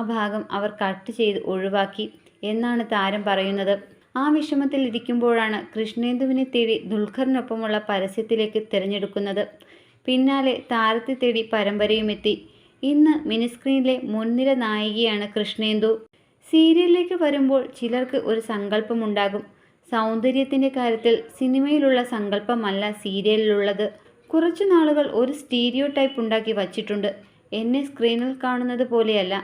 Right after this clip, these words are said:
ഞാൻ നന്നേ മെലിഞ്ഞിട്ടാണ്. സ്ക്രീനിൽ ഡ്രസ്സൊക്കെ ഇട്ട് വരുമ്പോൾ വലിപ്പം തോന്നുന്നതാണ്. ബോഡി ഷേമിംഗ് വിഷമം ഉണ്ടാക്കിയിട്ടുണ്ട്. അതേസമയം ഈ ശരീരം എനിക്കൊരു അനുഗ്രഹമായിട്ടാണ് തോന്നിയിട്ടുള്ളത്. ഇഷ്ടപ്പെടുന്ന വസ്ത്രം ധരിക്കാം,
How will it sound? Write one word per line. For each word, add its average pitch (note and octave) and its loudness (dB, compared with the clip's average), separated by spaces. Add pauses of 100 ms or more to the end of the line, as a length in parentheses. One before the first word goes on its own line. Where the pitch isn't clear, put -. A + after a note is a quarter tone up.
(340)
ഞാൻ C#4 0
നന്നേ A#3+ 0
മെലിഞ്ഞിട്ടാണ്. G#3+ -2 (120)
സ്ക്രീനിൽ E4+ 6
ഡ്രസ്സൊക്കെ D#4 -2
ഇട്ട് D4 -2
വരുമ്പോൾ B3+ 2 (140)
വലിപ്പം G#3+ -2
തോന്നുന്നതാണ്. A3 0 (480)
ബോഡി B3 6
ഷേമിംഗ് C#4 0
വിഷമം A#3+ -2
ഉണ്ടാക്കിയിട്ടുണ്ട്. G#3+ -2 (560)
അതേസമയം D#4 4
ഈ C#4 2
ശരീരം C#4 2 (100)
എനിക്കൊരു A#3 -2
അനുഗ്രഹമായിട്ടാണ് A3+ -2
തോന്നിയിട്ടുള്ളത്. G#3 -2 (440)
ഇഷ്ടപ്പെടുന്ന D#4+ 0 (100)
വസ്ത്രം A3+ -2
ധരിക്കാം, G#3+ -2